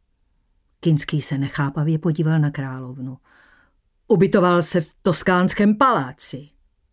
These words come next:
„Ano, ano, to jsem měla na mysli.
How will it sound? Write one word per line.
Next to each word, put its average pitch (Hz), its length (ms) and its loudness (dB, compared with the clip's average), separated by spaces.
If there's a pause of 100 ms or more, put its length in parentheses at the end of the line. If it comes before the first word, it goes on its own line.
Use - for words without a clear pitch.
(520)
„Ano, 247 300 2
ano, 233 260 2 (180)
to 269 220 4
jsem 285 500 2
měla 240 280 2
na 226 120 0
mysli. - 480 -8